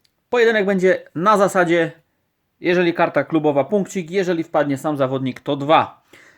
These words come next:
Mamy dziesięć saszetek z fify, tak więc zaczynamy. Zobaczymy, kto zwycięży. No i pierwsza karta jest dla Paris Saint-Germain, dla Mbappé,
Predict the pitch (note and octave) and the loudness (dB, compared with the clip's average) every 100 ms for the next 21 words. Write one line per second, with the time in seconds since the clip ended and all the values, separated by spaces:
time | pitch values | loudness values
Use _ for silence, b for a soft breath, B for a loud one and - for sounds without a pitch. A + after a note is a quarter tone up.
0 | b - C3+ B2+ F3 D#3+ C#3+ D3 D3 C3 | b -4 -2 0 -2 -2 -6 -6 -6 -6
1 | - D#3+ C#3+ B2+ B2 _ - - - - | -8 -8 -4 -4 -6 _ -20 -20 -20 -20
2 | - A#2 A2 A2 C3 C3+ C#3 C3 A#2+ A2+ | -16 -14 -10 -8 -6 -6 -4 -4 -4 -6
3 | - _ - - - - - - - - | -12 _ -20 -20 -20 -20 -20 -20 -20 -20
4 | - - - - - - - - - - | -20 -20 -20 -20 -20 -20 -18 -20 -20 -20
5 | - - _ _ _ _ _ _ _ A#2 | -20 -20 _ _ _ _ _ _ _ -16
6 | B2+ C3 A#2+ - A#2+ A2+ - _ D3 C3 | -10 -8 -8 -10 -12 -12 -16 _ -4 -4
7 | A2 _ _ _ _ _ - A2+ B2 C#3 | -6 _ _ _ _ _ -16 -14 -8 -8
8 | C3+ E3 D3+ G#2+ F#2 _ b b b b | -4 -2 -2 -4 -14 _ b b b b
9 | - D#3+ F3+ G#3 G3+ F3+ F#3 E3+ F3+ D#3 | -12 -8 -6 -6 -4 -2 -2 0 2 2
10 | C#3 - - C#3 C3+ - - - A#2 C3 | 0 -10 -8 -6 -6 -10 -20 -20 -8 0
11 | C3 B2 - _ _ - E3 D#3+ D3 D3 | 2 0 -4 _ _ -4 -2 -2 -4 -6
12 | C3+ C3 C3+ B2+ B2+ A#2+ A2+ - C#3 | -4 -6 -4 -2 -4 -2 -6 -2 -4